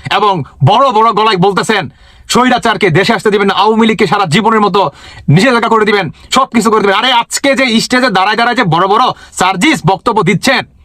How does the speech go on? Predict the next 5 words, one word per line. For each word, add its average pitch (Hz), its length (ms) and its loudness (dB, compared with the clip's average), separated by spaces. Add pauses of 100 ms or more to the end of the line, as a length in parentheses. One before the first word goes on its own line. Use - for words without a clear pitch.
(440)
এটা 208 280 0
আওয়ামী 247 520 2
লীগের 262 260 0
জন্যই 254 280 2
দিচ্ছেন 196 400 -2